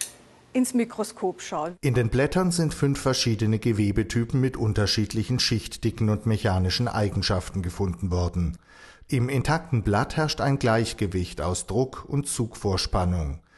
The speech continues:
Speaker 2: Durch die Wunde wird dieses vorhandene Gleichgewicht gestört. Das Blatt bewegt sich so lange,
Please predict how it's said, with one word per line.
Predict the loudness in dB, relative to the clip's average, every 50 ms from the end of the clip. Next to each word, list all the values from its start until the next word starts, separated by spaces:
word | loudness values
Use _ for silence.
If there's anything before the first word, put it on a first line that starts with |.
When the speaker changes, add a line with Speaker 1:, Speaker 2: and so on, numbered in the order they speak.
| -20 -20 -20 -20 -20 -4 0
Speaker 2:
Durch | 0 0 2
die | 0 -2 0
Wunde | 2 2 0 2 0 0 2
wird | 0 0 0 0 -2
dieses | -2 0 0 -2 -2 0
vorhandene | 2 2 4 4 2 2 2 2 0 0
Gleichgewicht | 0 0 0 0 0 -2 -4 -4 -4 -2 -2 -2 -4 -4 -8 -4
gestört. | -2 -2 -2 2 2 2 2 2 0 -2 -6 -16 -20 _ _ -20 -20 -20 -20 -10 -2
Das | -2 0 0 0 0
Blatt | 0 2 2 0 -2 -4 -4
bewegt | -2 0 0 0 -2 -2 -4
sich | -4 -2 -2 0
so | 0 2 2
lange, | 4 4 2 2 2 2 0 0